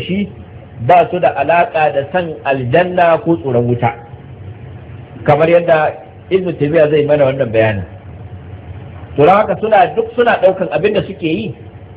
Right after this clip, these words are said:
da zikirin da suke yi na sunna da na bid'a, da raye-rayen da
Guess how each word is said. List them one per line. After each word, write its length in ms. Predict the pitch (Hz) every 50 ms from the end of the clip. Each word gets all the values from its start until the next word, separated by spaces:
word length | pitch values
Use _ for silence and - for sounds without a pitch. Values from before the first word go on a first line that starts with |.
| - - - - - - - - 110
da 80 | 117
zikirin 480 | 113 135 190 190 208 185 170 180 185 180
da 80 | 165 143 -
suke 160 | 170 160 -
yi 260 | 160 151 151 151 139 135
na 120 | 160 165 156 170
sunna 240 | 185 180 180 175 156
da 80 | 135
na 140 | 135 135 139 139
bid'a, 400 | 131 147 147 147 - - 107 - - - - - - - - - - - - - - - - - - - - - - -
da 80 | 127 135 147
raye-rayen 520 | 147 156 180 196 190 170 165 175 170 170
da 60 | 160